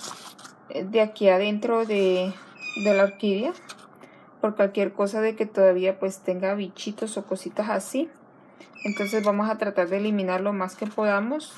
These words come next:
Eh, acuérdense de no mojar con, eh, canela las, eh, raíces. Entonces es bueno, eh, ponerla también así un poquito boca abajo.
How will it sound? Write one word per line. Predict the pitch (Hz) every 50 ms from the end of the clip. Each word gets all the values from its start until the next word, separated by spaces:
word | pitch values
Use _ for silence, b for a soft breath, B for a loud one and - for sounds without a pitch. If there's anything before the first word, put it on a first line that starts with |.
| - -
Eh, | - 196 190 190 185 190 190 - - - - - - - - - - -
acuérdense | - 202 196 196 196 180 202 208 196 226
de | 214 214 214 208
no | 196 185
mojar | 185 185 196 202 202 202 202 202 - -
con, | - 233 220 214 208 202 202 B B B B B B B B B B B - -
eh, | 202 196 185
canela | 175 - 208 196 185 180 180 190 196
las, | 190 190 180 180 180 - - -
eh, | - 185 185 180 - -
raíces. | 214 226 226 220 214 202 - 254 269 269 - -
Entonces | - - 202 208 - 202 208 - -
es | 214 208 208
bueno, | 196 202 202 208 214 202 196 180 -
eh, | - 190 185 185 185 - - - -
ponerla | - 196 190 185 185 185 190 185
también | 214 202 196 190 185 190
así | 196 196 - 196
un | 202 -
poquito | 220 214 - 202 202 - 202 190
boca | 185 185 - 240
abajo. | 254 240 208 226 - 392 -